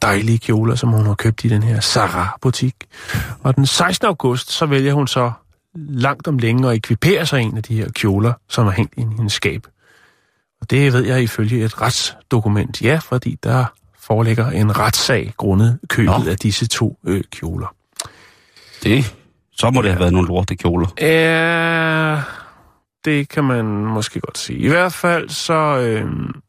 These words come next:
Speaker 1: tager hun en af de her kjoler på og bemærker sådan en, øh, lidt, lidt, øh, lidt skarp lugt. Og, øh, hun kan ikke helt, øh, præcisere måske, om, altså, har hun, øh, måske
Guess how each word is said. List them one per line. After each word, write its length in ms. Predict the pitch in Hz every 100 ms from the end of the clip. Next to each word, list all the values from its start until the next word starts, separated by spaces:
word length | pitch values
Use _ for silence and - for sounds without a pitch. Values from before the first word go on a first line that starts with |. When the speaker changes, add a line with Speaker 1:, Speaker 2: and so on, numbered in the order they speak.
| _ _ _ _ _ _ _ _ _ _ _ _ _ _ _ - -
Speaker 1:
tager 160 | 143
hun 100 | 110
en 80 | 120
af 60 | 120
de 60 |
her 60 | 95
kjoler 300 | - 123 135
på 220 | - 131
og 300 | 80 127 123
bemærker 540 | - 160 151 139 - -
sådan 240 | - 160
en, 180 | 143 120
øh, 200 | 110 101
lidt, 180 | 107 - _
lidt, 340 | 85 117 -
øh, 220 | 95 90 65
lidt 220 | 64 101 -
skarp 460 | - - - -
lugt. 500 | 120 95 - - - _ _ _ _ _ _ _ _ _ _ -
Og, 380 | 120 117 117 117
øh, 320 | 113 110 110
hun 140 | 120 135
kan 160 | 147
ikke 120 | 165
helt, 260 | - 160 98 -
øh, 200 | 120 110
præcisere 600 | 131 120 120 160 - 151
måske, 380 | 131 - 147
om, 160 | 107 107
altså, 320 | - - - 113
har 220 | 113 113
hun, 320 | 151 180 180
øh, 220 | 175 165
måske 540 | 160 156 - 160 151